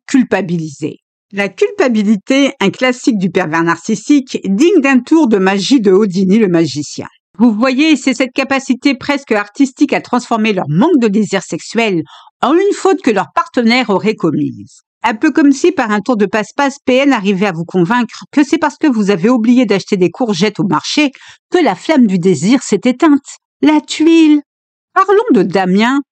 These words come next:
couronné roi de la culpabilité. Lorsque sa partenaire Laure lui a timidement demandé pourquoi leur nuit était devenue aussi désertique que le rayon légumes d'un supermarché pendant la pandémie, Damien a su trouver la réponse parfaite. « Depuis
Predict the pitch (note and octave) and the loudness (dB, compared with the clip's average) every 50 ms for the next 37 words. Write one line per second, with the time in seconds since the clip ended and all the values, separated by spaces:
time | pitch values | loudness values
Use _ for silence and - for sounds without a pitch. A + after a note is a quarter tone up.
0 | _ _ _ - F4 F4+ B3 A#3+ B3+ A3 B3 C4+ C#4+ B3 - C#3 C#3+ F#3 A3 A#3+ | _ _ _ 0 0 2 2 2 2 2 2 2 2 0 -2 -2 0 0 0 0
1 | A3 G3 G3 F#3 F#3+ F#3 - A3 F3 - F3 E3 D#3+ F#3 D#3+ D#3 C#3 _ - D3+ | 2 0 0 0 0 -2 -2 -4 -2 0 -2 -2 -2 -4 -4 -6 -6 _ -6 -8
2 | A2 G#2 - _ _ _ _ _ _ - C#4+ G#4 A4+ - - - A#4 G#4+ - G#4+ | -8 -8 -10 _ _ _ _ _ _ 0 2 2 2 0 -2 -4 -2 -2 -2 -4
3 | C4+ - - _ - - A3 G3+ G#3 F#3+ F#3 - E3 F3+ F#3+ A3 A3+ G#3 F#3 E3+ | -6 -6 -14 _ -4 -4 -2 0 0 -2 -2 -2 -2 0 0 2 2 2 0 0
4 | D#3 - D#3 E3 F#3+ G#3+ G#3+ F#3+ E3 - - - F#4+ G#4 G4 F4+ D4 C#4 C#4 C#4+ | -2 -2 -4 -4 0 0 0 0 -2 -6 -4 -2 0 2 4 4 6 4 4 4
5 | C#4+ G3+ G#3 G#3 G#3 F#3 F3+ E3+ E3+ F#3 F3+ - _ - G4+ G4 - - G4 G4+ | 2 0 0 0 0 0 0 2 2 0 0 0 _ -4 -4 -4 -2 -2 0 2
6 | D#4 C4+ B3 G#3+ G#3+ G#3+ A3+ B3 A#3+ G3+ - - G3+ F3+ F#3 F#3 D#3 F#3 G#3+ G3+ | 2 2 2 2 2 2 4 4 2 2 0 -2 -2 0 0 -2 0 0 0 0
7 | G3+ G3+ G3+ - - _ - - G4 G4 - - - G4+ D#4 A3 A#3 A3 F3 G#3 | 2 0 0 -2 -6 _ -4 0 0 0 0 0 0 0 2 2 0 0 0 -2
8 | A#3 A3 _ - - C#4 A3+ - - A3 G3 F3+ F3 E3+ F#3+ G3 G3+ G3+ F#3+ F#3 | -4 -4 _ -4 -2 -2 -2 0 0 0 2 2 2 0 0 0 0 2 2 2
9 | F#3 G#3 G3 E3+ E3+ A#3 A#3 G#3 F3+ F3 E3+ - - G#3+ F3+ - G3+ F#3 F#3+ F#3 | 2 0 0 0 0 2 2 2 2 0 -2 -2 -2 -4 -2 -2 -2 -2 -2 -4
10 | F3+ - - - B3 A#3 - - F3 E3 D3+ E3+ E3 E3+ F3 E3+ E3 E3+ E3+ E3 | -4 -4 -4 -2 -2 -2 0 -2 -4 -4 -2 -2 -4 -4 -6 -6 -4 -4 0 0
11 | G3+ B3 C4 E4 G#4+ G4 - _ _ _ - F3 E3 D#3+ D#3+ G#3 G#3+ A3 A3+ B3 | 2 2 2 2 0 -2 -6 _ _ _ -10 -8 -6 -2 -2 -2 -2 0 0 0
12 | C#4+ D4 B3+ - - - A#3 - - - - E3+ D#3 A3 B3 A3 F#3+ C#3 D#3+ D#3+ | 2 2 0 -2 -4 -4 -8 -8 -8 -6 -6 -2 -2 0 0 0 -2 -2 -4 -6
13 | D#3 - A3+ A3+ - - - - C3+ - - - - - - _ - F#3+ G#3+ E4 | -4 -2 -2 -2 -2 -4 -6 -8 -8 -8 -8 -20 -20 -20 -20 _ -4 0 0 0
14 | D#4+ - - G#4 | 0 0 -2 -2